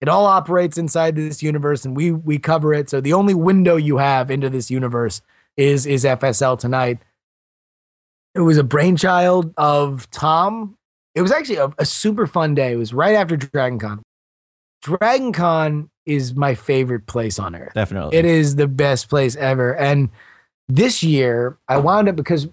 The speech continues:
Speaker 1: uh, Andrew had a lecture tour through the South, like, right after Dragon Con.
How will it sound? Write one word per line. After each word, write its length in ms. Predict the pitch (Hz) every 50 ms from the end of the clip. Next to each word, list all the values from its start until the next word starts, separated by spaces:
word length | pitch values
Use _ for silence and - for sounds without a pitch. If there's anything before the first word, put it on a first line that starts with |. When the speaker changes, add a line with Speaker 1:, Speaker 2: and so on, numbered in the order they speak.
| _ -
Speaker 1:
uh, 140 | 135 131 - 147
Andrew 680 | 147 180 202 208 196 151 139 135 123 117 117 117 110
had 420 | 104 123 123 135 139 135 135 135 127
a 80 | 120
lecture 500 | 113 117 131 175 180 - - - 135 117
tour 480 | - - 120 113 107 107 107 107 107 98
through 300 | - - 143 151 156 156
the 80 | 131 -
South, 640 | - - - 185 151 120 104 95 98 107 - - _ _ _ _ _ _ _ _ _ _ _ -
like, 180 | 170 151 147 127
right 340 | 135 143 160 156 165 151 151
after 580 | 139 139 127 - - 131 117 104 101 110 - _ _ _ _ _ -
Dragon 340 | 139 151 143 135 123 113 98
Con. 320 | 104 104 98 95 92